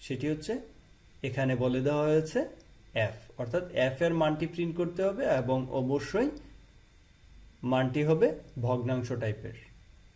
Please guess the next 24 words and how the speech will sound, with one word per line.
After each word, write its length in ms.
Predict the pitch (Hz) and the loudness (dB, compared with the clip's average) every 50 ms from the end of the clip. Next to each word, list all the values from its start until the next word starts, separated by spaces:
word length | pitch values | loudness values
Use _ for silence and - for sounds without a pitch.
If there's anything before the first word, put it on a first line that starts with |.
| - - - - - - - - - - | -20 -20 -20 -20 -20 -20 -20 -20 -18 -8
তো 80 | - 139 | -6 -6
printf-এর 500 | 135 131 170 175 175 180 185 - 180 180 | 0 4 4 4 4 4 4 4 2 2
কাজ 240 | - 185 175 170 - | 4 2 2 2 2
শেষ, 420 | - - 208 240 240 - - - - - - - | 0 2 2 2 0 -4 -10 -16 -18 -20 -6 0
তারপর 280 | 131 127 123 127 151 | 0 0 2 4 4
আমাদের 340 | 151 147 143 143 143 170 214 - - - - | 6 6 6 6 6 4 2 0 -4 -8 -6
প্রোগ্রামটি 540 | - 135 127 120 143 147 147 147 - 247 311 - - - - | -6 -4 0 2 2 2 2 2 0 -2 -4 -4 -8 -14 -16
শেষ, 380 | - - 131 113 110 113 - - - | -6 -2 0 0 0 0 -4 -4 -4
অর্থাৎ 580 | 131 123 120 - - 175 196 208 - - - - - - - - - - | -4 -4 -4 -2 0 0 0 0 -2 -8 -18 -20 -20 -20 -20 -20 -10 -2
ক্লোজিং 400 | - 147 156 156 156 160 220 233 | 2 4 4 4 4 0 -2 -4
কার্লি 340 | - - 143 131 127 127 131 | 0 2 2 4 4 2 0
ব্রেসেস 560 | 120 120 135 143 139 139 196 254 - - - - - - - - - | -2 -2 -2 -2 0 0 0 -2 -2 -4 -10 -16 -20 -20 -18 -14 -8
দিতে 260 | 123 123 127 120 127 | -8 -6 -4 -4 -2
হবে। 260 | 113 113 107 98 110 - - - - - - - - - - - - - - - - - - | 0 0 -2 -2 -6 -10 -16 -20 -20 -20 -20 -20 -20 -20 -20 -20 -20 -20 -20 -20 -20 -16 -14
তো 60 | - | -10
এই 260 | - - 165 175 185 185 | -4 0 2 2 2 4
হচ্ছে 440 | 196 214 208 - - - 247 262 302 - - - | 2 2 0 0 0 0 0 0 0 -2 -8 -14
সেন্টিগ্রেড 720 | - - - 147 139 131 123 135 135 131 147 180 185 185 180 | -14 -6 -4 -2 -2 0 -2 -2 -4 0 2 2 2 2 2
তাপমাত্রাকে 680 | 156 139 135 - - 160 156 156 160 170 165 - 196 | 2 0 0 2 4 4 4 4 0 -4 -4 -4 -6
ফারেনহাইট 600 | 190 - - 120 120 127 131 131 123 156 156 156 156 - - - - - - - - - - - - - | -6 -2 0 0 2 2 2 0 0 0 -2 -2 -4 -8 -14 -20 -20 -20 -20 -20 -20 -20 -20 -20 -4 -2
তাপমাত্রায় 540 | 135 131 131 - 151 147 147 - 160 170 | 0 0 2 2 0 0 0 0 0 0
রূপান্তরের 580 | 147 135 131 131 160 160 160 156 175 175 175 175 | 0 0 0 2 2 2 2 2 0 -2 -2 -2
সি 220 | 170 - - 147 | -4 -4 -4 -4
প্রোগ্রাম। 480 | 135 139 - 165 160 156 180 220 254 - | -4 -2 -2 -2 0 2 2 2 0 0